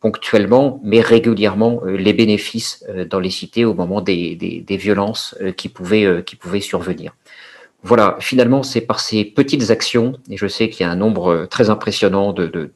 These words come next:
de, d'acteurs, je le redis, qui contribuent, euh, par ces actions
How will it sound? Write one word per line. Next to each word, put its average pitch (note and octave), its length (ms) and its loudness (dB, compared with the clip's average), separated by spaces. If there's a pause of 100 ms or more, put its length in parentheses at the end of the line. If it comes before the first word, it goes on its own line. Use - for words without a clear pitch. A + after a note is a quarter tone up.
(100)
de, E2+ 160 -2
d'acteurs, G2 640 4
je - 100 -6
le F2 120 -4
redis, F#2+ 460 -4 (320)
qui - 140 -16
contribuent, A#2+ 800 2
euh, G2 180 -8
par - 140 -4
ces G2 240 -6
actions A#2 400 -2